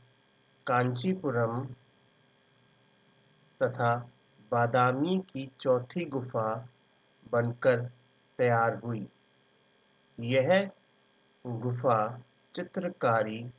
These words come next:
वास्तु एवं शिलाराज्य मुख्य मंडप की दृष्टि से श्रेष्ठ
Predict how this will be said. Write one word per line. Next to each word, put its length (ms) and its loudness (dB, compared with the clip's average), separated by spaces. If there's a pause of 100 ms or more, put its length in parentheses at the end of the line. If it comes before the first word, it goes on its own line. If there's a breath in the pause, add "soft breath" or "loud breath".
(580)
वास्तु 640 2 (640)
एवं 420 -2 (680)
शिलाराज्य 1120 4 (680)
मुख्य 400 0
मंडप 500 2 (1120)
की 220 0
दृष्टि 600 0
से 240 -4 (1040)
श्रेष्ठ 540 -2